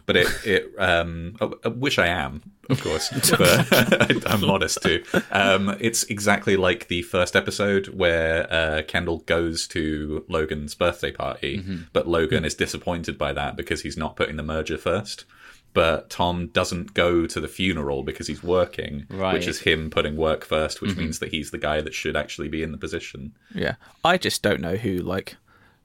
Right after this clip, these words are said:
Speaker 2: who they're giving awards to for this show, 'cause this is gonna sweep the acting awards,
Speaker 1: Yeah.
Speaker 2: I think. And I just don't know who, like, out of Kendall and, like, for most of the season, I was like, "Oh,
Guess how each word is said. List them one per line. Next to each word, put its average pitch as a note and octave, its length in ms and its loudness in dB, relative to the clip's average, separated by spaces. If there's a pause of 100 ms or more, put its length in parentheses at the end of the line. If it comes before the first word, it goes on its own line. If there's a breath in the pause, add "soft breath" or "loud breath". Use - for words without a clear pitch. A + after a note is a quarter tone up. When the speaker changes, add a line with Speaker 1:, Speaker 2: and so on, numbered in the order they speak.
Speaker 2:
who A#2 160 6
they're F#2+ 160 4
giving F#2+ 240 2
awards E2+ 480 0
to G#2+ 160 0
for - 80 -10
this - 140 2
show, - 260 2
'cause - 200 -2
this G3 180 6
is D#3 80 4
gonna A2+ 180 4
sweep - 320 2
the G#2 100 0
acting F#2 320 -2
awards, F2 460 -2
Speaker 1:
Yeah. E2 260 0
Speaker 2:
I D#2+ 40 -2
think. F2+ 340 -6 (420 soft breath)
And B2+ 120 4
I C3 80 8
just D3 180 -2
don't B2+ 140 6
know A#2 140 8
who, A#2+ 180 6
like, A2 200 4 (220 loud breath)
out C#3+ 160 4
of C3 140 -2
Kendall A2 420 2
and, G#2+ 240 2 (220 loud breath)
like, C3+ 320 4
for - 120 4
most F3 220 8
of - 60 2
the C#3+ 80 4
season, A2+ 260 4
I G#2+ 40 4
was G#2 100 0
like, G#2+ 180 4
"Oh, G#2 240 2